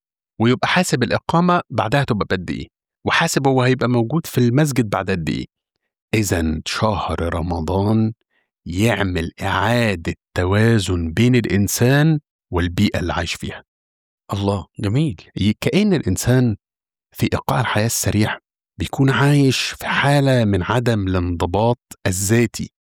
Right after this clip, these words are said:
Speaker 2: لكن قبل رمضان يا دكتور هو عارف ميعاد فطاره لأنه ظبطه في العمل أو في الدوام.
Speaker 1: أيوة.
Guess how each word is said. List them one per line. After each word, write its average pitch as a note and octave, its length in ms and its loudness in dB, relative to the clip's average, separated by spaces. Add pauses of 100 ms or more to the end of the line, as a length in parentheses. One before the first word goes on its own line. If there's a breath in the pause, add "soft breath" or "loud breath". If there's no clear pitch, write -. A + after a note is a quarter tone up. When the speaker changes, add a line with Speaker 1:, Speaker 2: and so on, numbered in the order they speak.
(540)
Speaker 2:
لكن E3+ 240 0
قبل B3 280 0
رمضان A#2+ 360 2
يا A#2+ 60 -2
دكتور C3 400 -2
هو A2 140 0
عارف G#2+ 360 0
ميعاد F2 260 -2
فطاره C3+ 460 0
لأنه E2 300 -4
ظبطه G#2 300 -4
في - 80 -12
العمل G#2 560 -2
أو - 100 -8
في - 120 -12
الدوام. F2+ 460 0
Speaker 1:
أيوة. E2+ 200 2